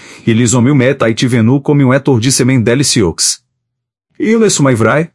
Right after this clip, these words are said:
continua-t-il em demi-confidence, comme o valdrait meu que solvente passer sa vie a dormir.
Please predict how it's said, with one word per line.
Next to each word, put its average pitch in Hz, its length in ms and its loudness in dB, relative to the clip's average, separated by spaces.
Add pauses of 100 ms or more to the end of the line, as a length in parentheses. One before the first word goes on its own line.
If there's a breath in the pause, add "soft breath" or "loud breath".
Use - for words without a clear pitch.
continua-t-il 127 800 0
em 101 180 0
demi-confidence, 127 1120 0 (340)
comme 151 240 2
o 175 80 4
valdrait 120 480 0
meu 120 160 2
que - 80 -6
solvente 113 400 0
passer 117 480 -2
sa 123 220 0
vie 101 240 0
a 92 80 0
dormir. 87 540 -2